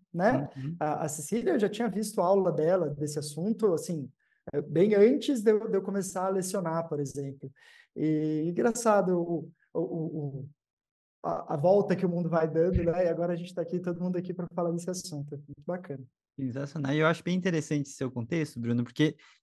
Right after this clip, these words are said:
Speaker 2: eu acho que os testes funcionais estão dentro dessa situação da gente entender se eles são realmente funcionais, né? Se é o nome mais adequado, a gente pode começar por aí. E também eu acho que a questão, vari-, dentro de diversos aspectos da avaliação, a questão de quantitativo, qualitativo,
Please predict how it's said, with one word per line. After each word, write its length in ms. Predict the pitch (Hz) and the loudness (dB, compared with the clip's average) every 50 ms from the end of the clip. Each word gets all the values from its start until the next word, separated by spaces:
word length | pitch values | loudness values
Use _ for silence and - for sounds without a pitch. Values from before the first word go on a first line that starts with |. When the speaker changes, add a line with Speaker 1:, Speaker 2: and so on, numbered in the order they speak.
| _ - | _ 2
Speaker 2:
eu 80 | 127 131 | 4 4
acho 120 | 135 131 | 4 2
que 60 | - | 0
os 60 | 131 - | -2 2
testes 300 | 156 147 147 - - - | 2 2 2 0 -8 -4
funcionais 520 | 160 151 143 - 156 135 135 143 156 151 | -4 -4 -2 -2 -2 0 0 -2 -2 -2
estão 160 | - 160 147 | -2 -2 0
dentro 220 | 139 135 135 151 135 | 0 0 0 0 0
dessa 220 | 135 131 - 143 | -2 -2 -2 -4
situação 500 | 135 - - 139 127 - - - 131 135 | -8 -6 -4 -4 -4 -2 0 0 2 2
da 100 | 135 131 | 2 2
gente 260 | 120 131 135 131 - | 2 0 -2 -2 -2
entender 340 | - 151 147 143 123 120 117 | -4 -2 0 2 2 0 0
se 140 | 117 - 127 | -2 -4 -6
eles 100 | 120 - | -4 -2
são 100 | 139 131 | -2 0
realmente 380 | 127 151 151 143 151 151 - | 0 2 2 2 2 0 -2
funcionais, 760 | - - 151 143 - - 131 120 120 135 170 190 - - - _ _ _ _ _ _ _ - | -2 -2 -2 -2 0 -2 0 0 0 0 0 -4 -8 -12 -20 _ _ _ _ _ _ _ -2
né? 240 | 113 123 147 151 - _ _ _ _ _ | 0 0 0 0 -4 _ _ _ _ _
Se 100 | - - | 0 0
é 40 | 123 | 2
o 40 | |
nome 220 | 123 131 131 131 127 | 4 4 4 2 2
mais 200 | 131 131 123 123 | 2 2 4 4
adequado, 520 | 120 117 117 110 117 - 123 131 156 151 | 4 2 2 0 0 0 0 0 0 0
a 60 | 127 | -2
gente 180 | 117 117 113 117 | -2 -2 -4 0
pode 220 | - 117 107 - | 0 0 0 0
começar 340 | - 120 117 113 - - 113 | 0 0 0 0 0 -2 -2
por 180 | 113 - 117 110 | -2 -2 0 0
aí. 280 | 107 107 120 139 143 - _ _ _ _ _ - | 2 2 0 0 -2 -6 _ _ _ _ _ -6
E 60 | 127 | -2
também 320 | 117 160 151 143 143 151 151 | 0 2 2 4 4 2 4
eu 60 | 143 | 2
acho 160 | 139 147 143 - | 2 0 -2 -2
que 80 | 151 | -4
a 60 | 143 | -2
questão, 440 | - 151 139 - - 143 143 117 104 | -2 -4 -6 -4 -2 -2 -2 0 2
vari-, 240 | 120 131 143 160 - | 2 2 2 2 -2
dentro 440 | - 92 120 127 135 156 170 170 156 | -4 -4 0 0 2 2 2 0 -2
de 120 | 139 143 139 | -2 -2 -2
diversos 320 | 127 135 143 156 151 - | 2 4 2 2 2 0
aspectos 480 | 151 143 - - - 143 170 170 - 135 | -2 -4 -2 -2 -2 -2 -2 -2 -4 -2
da 120 | 127 123 | 0 0
avaliação, 600 | 120 120 113 107 104 110 - - 151 147 151 143 | 2 2 0 0 0 -2 -2 -2 -2 0 0 -2
a 80 | 131 117 | -4 -4
questão 240 | 127 - - 139 | -6 -6 -4 -4
de 100 | 127 120 120 | -4 -4 -4
quantitativo, 840 | - 143 147 151 147 143 - - 107 98 - - 151 143 123 117 | -2 0 0 0 0 -2 -6 -8 -8 -8 -4 -2 -2 -2 -2 -2
qualitativo, 840 | - - 135 131 123 127 - 98 - - - 151 151 135 135 135 127 | -4 -4 -4 -4 -4 -8 -10 -10 -8 -6 -4 -2 -2 -2 -2 -6 -12